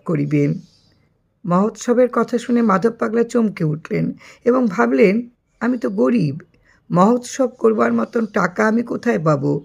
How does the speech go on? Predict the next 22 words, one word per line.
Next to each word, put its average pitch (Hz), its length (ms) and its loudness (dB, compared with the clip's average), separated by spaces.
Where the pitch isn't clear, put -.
ঠাকুর 233 300 0
আমাকে 254 400 0
এ 226 40 2
কী 277 200 -2
আদেশ 165 360 0
করছেন?" - 520 -6
শ্রী - 180 -6
শ্রী 233 160 -8
ঠাকুর 190 440 0
একটু 208 420 2
চুপ 208 240 -10
করে 208 220 -2
থেকে 202 460 -2
পরে 185 280 2
বললেন, 180 560 4
"চাল 165 320 0
ডালের 208 380 0
খিচুড়ি 220 460 -2
দিয়া 196 260 0
নহে, 143 400 -2
দশ 175 440 2
ইন্দ্রিয়, 180 680 2